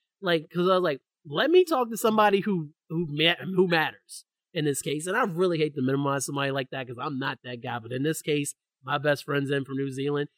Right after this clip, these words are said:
And you're telling me he can't come in and have some of your finely crafted beers because you wanna be like, "I don't get fined by A B C," 'cause you're,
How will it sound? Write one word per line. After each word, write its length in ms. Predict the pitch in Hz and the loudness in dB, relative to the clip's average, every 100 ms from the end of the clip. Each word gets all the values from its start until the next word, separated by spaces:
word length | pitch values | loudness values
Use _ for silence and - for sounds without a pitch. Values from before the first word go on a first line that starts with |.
| _ 135 | _ -8
And 60 | |
you're 100 | 139 | -6
telling 260 | 147 156 151 | -6 -6 -4
me 100 | 151 | -2
he 140 | 151 | -4
can't 260 | 160 165 151 | -2 -2 -2
come 160 | 156 151 | -2 -2
in 120 | 151 | 0
and 100 | 139 | 0
have 180 | 147 143 | -2 -2
some 160 | 165 143 | -4 -2
of 60 | |
your 120 | 143 | -2
finely 400 | 139 139 143 143 | -4 -4 -4 -4
crafted 380 | 135 147 139 131 | -2 -4 -4 -8
beers 320 | 135 143 143 _ _ - | -4 -4 -4 _ _ -20
because 400 | 143 139 120 104 | -6 -6 -6 -10
you 240 | 123 170 | 0 4
wanna 180 | 170 160 | 4 2
be 120 | 151 | 0
like, 160 | 151 143 _ _ _ | -2 -4 _ _ _
"I 220 | 240 302 277 | -4 0 2
don't 220 | 269 254 | 2 2
get 180 | 247 247 | 0 2
fined 300 | 254 254 240 | 4 4 4
by 140 | 240 | 6
A 100 | 240 | 6
B 160 | 233 233 | 4 2
C," 160 | 254 202 | -2 -2
'cause 160 | 156 | 6
you're, 300 | 170 202 190 | 8 8 6